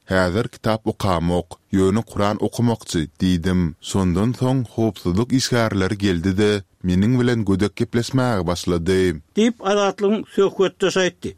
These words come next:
Speaker 2: Aýdylmagyna görä, sorak edilenleri Eýranly mollalaryň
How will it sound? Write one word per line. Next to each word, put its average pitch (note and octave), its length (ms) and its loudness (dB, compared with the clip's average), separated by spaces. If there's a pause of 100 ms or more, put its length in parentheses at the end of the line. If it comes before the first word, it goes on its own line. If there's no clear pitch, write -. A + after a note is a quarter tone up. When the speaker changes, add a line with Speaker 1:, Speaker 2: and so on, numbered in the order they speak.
(120)
Speaker 2:
Aýdylmagyna G3 640 2
görä, G3+ 280 0
sorak G3 460 2
edilenleri G#3+ 640 0 (120)
Eýranly F#3+ 640 2
mollalaryň A3 640 2